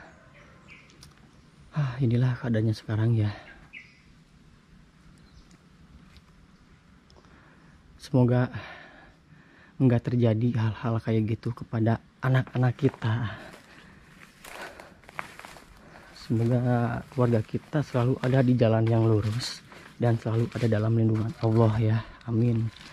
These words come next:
Mungkin cukup, teman-teman, karena saya udah berputar dari tadi.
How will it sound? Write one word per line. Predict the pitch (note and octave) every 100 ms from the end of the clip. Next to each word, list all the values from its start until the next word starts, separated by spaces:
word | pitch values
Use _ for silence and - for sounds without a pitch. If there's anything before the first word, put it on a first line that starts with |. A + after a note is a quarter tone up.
| - - - - - - - - - -
Mungkin | C#3+ C3 D#3
cukup, | C#3+ C3+ C3+
teman-teman, | C#3+ C3 B2+ C3 C3+ C3+ B2+ -
karena | B2+ B2
saya | C3+
udah | A#2 A#2+
berputar | A#2 A#2+ B2+ - - A#2+ B2
dari | A#2+ A#2+ A#2
tadi. | A#2+ A#2 A#2+